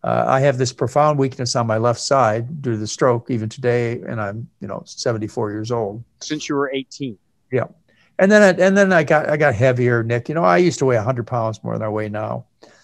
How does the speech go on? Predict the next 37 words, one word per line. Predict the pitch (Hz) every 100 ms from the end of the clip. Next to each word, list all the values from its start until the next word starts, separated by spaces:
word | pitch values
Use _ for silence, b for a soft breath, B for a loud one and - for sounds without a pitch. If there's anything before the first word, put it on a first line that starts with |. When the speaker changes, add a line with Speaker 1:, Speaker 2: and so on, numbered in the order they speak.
| b b _ -
Speaker 1:
Uh, | 55 57 55 - 62 62 - _ _ _
but, | 131 123 120 -
you | - 165
know, | 151
I | 143
Speaker 2:
After |
Speaker 1:
got | 139 165
Speaker 2:
the | 131
Speaker 1:
so | 143
fat. | 139
Speaker 2:
stroke. | - _ _ _ _
After | 135 139 -
the | 123
Speaker 1:
Yeah, | - 151
Speaker 2:
stroke. | -
Speaker 1:
after | 139
the | 123
stroke, | 123 107
right. | 123 117 - b b -
And | 190
I |
lost | 185 180 -
my | 143
appendix | 147 156 139 135 135
at |
age | 123 120 -
twenty-four. | 127 117 110 123 113 113 113 B B B
I, | 247 202 -
I'd | 226
have | 196
been | 175 160 151
a | -
heart | - 147
Speaker 2:
My | 240
Speaker 1:
victim. | -
Speaker 2:
appendix | 185 185 123 -
too. | 247 160